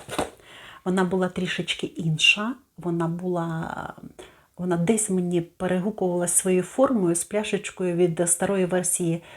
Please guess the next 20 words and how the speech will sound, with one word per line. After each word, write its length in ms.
Champs-Élysées. 800
Це 180
вже, 360
е, 360
нова 340
версія 360
пляшечки. 680
Я 120
пам'ятаю, 520
що 180
на 100
цей 220
аромат 420
я 120
одержувала 640
компліменти. 840
Це 340
сто 220
відсотків. 600
Пригадаю. 580